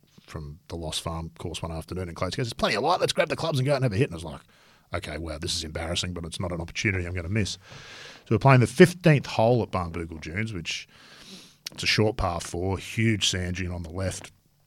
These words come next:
the wind blowing off the water there on the right, as, as the wind was howling. Anyway, Clates says to us, <laughs> "You see that little sort of knob in the fairway there?" And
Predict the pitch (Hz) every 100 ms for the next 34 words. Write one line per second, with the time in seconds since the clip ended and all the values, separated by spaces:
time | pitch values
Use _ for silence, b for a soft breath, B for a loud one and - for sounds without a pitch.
0 | _ _ - 101 95 92 87 87 90 87
1 | 85 - 80 85 87 82 87 85 82 78
2 | 87 85 80 80 78 76 - 78 76 90
3 | 95 90 - 92 87 85 170 90 71 b
4 | b b b b b b _ - 156 180
5 | - 92 87 - - 82 82 - - B
6 | B B B B - 110 - 233 208 175
7 | 156 - 143 117 151 160 131 - 151 165
8 | 156 147 190 151 95